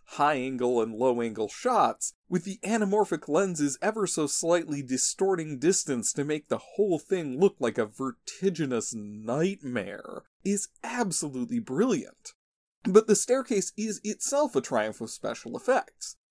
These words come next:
Wise had it specially made with a cable in the central pillar that could be tightened and loosened, so that when taut the whole thing was steady as a rock, and when relaxed it had just enough play to make it look like it was about to fall over at any minute.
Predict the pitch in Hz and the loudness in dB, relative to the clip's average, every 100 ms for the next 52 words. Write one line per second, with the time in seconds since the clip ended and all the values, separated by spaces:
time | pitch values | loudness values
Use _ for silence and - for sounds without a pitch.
0 | - 147 202 220 202 202 160 - - 240 | -2 2 4 2 0 -2 -2 -4 -2 -2
1 | 247 220 190 160 160 143 139 131 - - | 0 -2 -2 -4 -2 0 2 0 -2 -12
2 | 240 247 233 247 180 156 143 208 202 - | -6 -4 -2 -2 -2 -2 -2 -2 -2 -2
3 | 160 - 262 214 135 - - 147 139 135 | -4 -4 -2 2 2 0 -4 -8 -10 -12
4 | - 196 202 175 156 151 180 277 - - | -6 -6 -6 -2 -2 0 2 2 2 -6
5 | - - - - 160 135 123 131 117 - | -14 -20 -2 2 6 4 4 -2 -2 -2
6 | 277 254 160 151 165 151 151 139 131 - | 2 2 2 2 4 2 0 0 0 2
7 | 139 123 113 107 113 165 208 160 - 147 | 4 4 2 -2 -2 2 2 2 -2 -4
8 | 131 131 127 131 190 170 - - 127 147 | -4 -2 -2 0 0 0 -2 -10 -6 -6
9 | 143 - - 180 202 - 190 160 - - | -6 -8 0 0 0 -2 -2 -2 -4 -4
10 | 233 220 135 127 - 170 151 156 - 143 | 0 4 4 4 0 0 0 -2 -4 -6
11 | - 131 123 123 123 135 117 110 120 - | 0 2 2 0 0 2 2 0 -2 -4
12 | 110 107 104 101 104 104 - 104 117 214 | -2 0 0 0 -2 -2 -6 -4 2 2
13 | - - | 0 -10